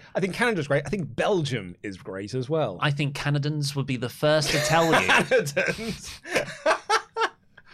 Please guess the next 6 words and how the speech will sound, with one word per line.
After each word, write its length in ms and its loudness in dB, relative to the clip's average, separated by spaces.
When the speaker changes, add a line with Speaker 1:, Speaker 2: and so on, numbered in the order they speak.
Speaker 2:
that 140 2
it's 200 -2
rubbish. 540 -2
And 140 2
Be-, 80 4
I, 200 2